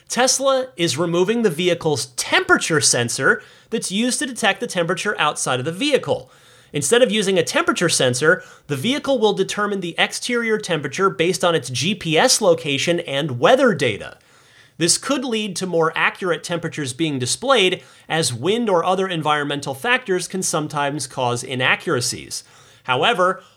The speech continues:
owners will lose the ability to view the temperature in their immediate location, such as their garage." Tesla is also making improvements to its G P S module, which is expected to provide a more accurate location.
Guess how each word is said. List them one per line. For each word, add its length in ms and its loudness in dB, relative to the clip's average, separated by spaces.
owners 420 2
will 180 0
lose 260 0
the 120 -4
ability 380 2
to 160 -6
view 180 -2
the 100 -6
temperature 500 -2
in 180 -4
their 180 4
immediate 520 2
location, 680 0
such 340 2
as 200 0
their 200 2
garage." 840 0
Tesla 380 0
is 140 0
also 320 4
making 340 -2
improvements 720 0
to 140 -2
its 160 -4
G 220 -4
P 200 -2
S 200 4
module, 540 0
which 200 -2
is 100 -2
expected 520 -4
to 60 -8
provide 480 2
a 120 -2
more 400 -2
accurate 480 -2
location. 800 -4